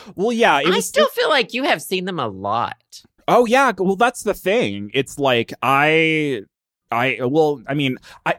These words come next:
Speaker 1: th-, this is the difference. Like, I don't have a dog that I have to take care of. Like, I don't have to find
Speaker 2: Oh,
Speaker 1: people to,
Speaker 2: that's
Speaker 1: like, take
Speaker 2: true.
Speaker 1: care of my cat. Like, it is just me.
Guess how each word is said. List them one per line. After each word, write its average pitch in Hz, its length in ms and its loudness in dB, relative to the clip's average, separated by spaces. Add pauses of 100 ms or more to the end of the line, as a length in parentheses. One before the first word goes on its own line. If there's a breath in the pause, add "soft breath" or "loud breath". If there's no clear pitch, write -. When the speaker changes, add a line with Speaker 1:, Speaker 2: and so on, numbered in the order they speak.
(220)
Speaker 1:
th-, 190 140 -4
this 214 180 -8
is 196 80 -6
the 165 80 -6
difference. 147 340 -2
Like, 110 160 -4
I 156 120 2
don't 180 160 -2
have 160 240 -4
a 113 80 -2
dog 113 380 0
that 123 60 0
I 123 40 2
have 120 100 -2
to 127 60 -10
take 123 240 -6
care 113 380 2
of. 107 100 -4
Like, 101 160 -4
I 127 80 0
don't 131 140 0
have 127 100 -2
to 123 40 -2
find 135 320 4
Speaker 2:
Oh, 127 40 4
Speaker 1:
people 123 140 2
to, 127 60 0
Speaker 2:
that's 117 120 0
Speaker 1:
like, 107 160 -2
take 123 240 -2
Speaker 2:
true. 101 60 -4
Speaker 1:
care 113 160 0
of 110 120 -6
my 101 140 -4
cat. 139 420 0
Like, 113 160 -6 (220 loud breath)
it 196 160 4
is 175 140 0
just 139 520 -2
me. 123 520 0